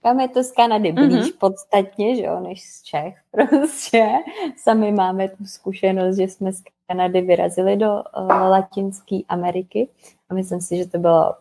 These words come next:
Speaker 1: nejvíc nejlepší rozhodnutí. Tak, eh, kam, já vím, že jsem na Instagramu, to jsem ještě zaznamenala, že jsi třeba byla na Havaji,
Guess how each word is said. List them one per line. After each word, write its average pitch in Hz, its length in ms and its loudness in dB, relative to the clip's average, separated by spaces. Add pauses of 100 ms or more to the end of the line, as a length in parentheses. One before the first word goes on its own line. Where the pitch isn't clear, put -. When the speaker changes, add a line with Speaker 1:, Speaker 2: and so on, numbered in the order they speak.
Speaker 1:
nejvíc 156 400 -4
nejlepší 160 500 -2
rozhodnutí. 180 680 0 (380)
Tak, 190 720 4
eh, 185 800 -2 (120)
kam, 196 400 -2
já 196 220 4
vím, 196 280 -2
že 196 120 -12
jsem 196 200 -2
na 190 100 0
Instagramu, 196 760 -4
to 190 80 -4
jsem 185 240 -6
ještě 185 240 -14
zaznamenala, 180 460 -8
že 175 80 -10
jsi - 120 -18
třeba - 180 -8
byla 170 180 -6
na 170 120 -10
Havaji, 220 440 2